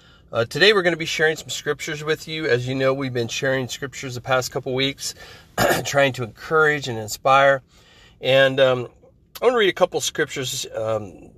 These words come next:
this morning as we go over this, um, podcast. You know, it's, um, before I, before I do that, I just wanna give a little segue into that is, you know, during this time,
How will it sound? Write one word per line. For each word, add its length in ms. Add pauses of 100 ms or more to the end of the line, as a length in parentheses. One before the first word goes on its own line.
this 260
morning 380
as 180
we 100
go 220
over 160
this, 420 (100)
um, 300
podcast. 800 (560)
You 80
know, 180
it's, 240
um, 520 (580)
before 320
I, 100
before 300
I 40
do 160
that, 120
I 40
just 200
wanna 240
give 220
a 40
little 280
segue 600
into 220
that 280
is, 200 (540)
you 100
know, 240
during 340
this 220
time, 580